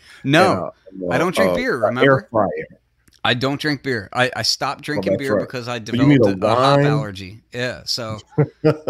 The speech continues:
Speaker 1: I, I stopped doing that. But I do have,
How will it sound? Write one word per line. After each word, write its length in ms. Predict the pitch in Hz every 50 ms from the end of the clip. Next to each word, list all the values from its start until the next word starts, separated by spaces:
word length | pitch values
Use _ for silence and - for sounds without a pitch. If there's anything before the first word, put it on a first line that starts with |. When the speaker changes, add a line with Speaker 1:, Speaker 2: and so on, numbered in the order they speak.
| 160
Speaker 1:
I, 140 | 143 120 - -
I 100 | - 113
stopped 400 | 107 - - - 131 131 110 -
doing 180 | 147 147 147 143
that. 160 | 135 127 120
But 280 | 135 131 131 123 - -
I 100 | 131 131
do 240 | 127 120 143 180 214
have, 440 | 208 180 147 139 139 139 135 -